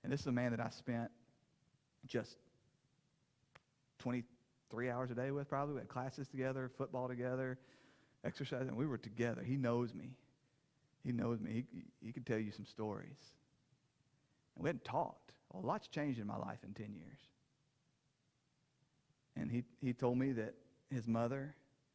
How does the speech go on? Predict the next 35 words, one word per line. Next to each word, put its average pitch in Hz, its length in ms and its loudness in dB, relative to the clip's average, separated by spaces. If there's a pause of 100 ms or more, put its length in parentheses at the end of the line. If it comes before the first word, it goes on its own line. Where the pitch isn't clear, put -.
(580)
told 120 180 4
him 113 100 0
on 113 120 0
Easter, 151 300 -2
"Hey, 147 180 0
you 127 220 -2
need 180 160 -4
to 139 80 -6
get 131 220 -2
on 117 260 0
the, 107 220 -2
uh, - 180 -8 (800)
you 120 80 -2
need 156 100 4
to 143 60 -2
get 127 120 4
on 107 120 0
Facebook 117 420 -2
and 107 100 -2
watch 107 200 -6 (120)
Seal 143 320 -4 (120)
on, 104 320 -6
uh, - 800 -12
on 113 100 0
Easter." - 280 -2
And 107 80 -4
he 107 40 -4
said, 104 100 -2
"Watch 120 300 -2
him 110 160 0
what?" 277 300 -4 (3250)
And 147 140 -2
she 135 120 -6
said, 135 200 -2
"Well, 117 260 -2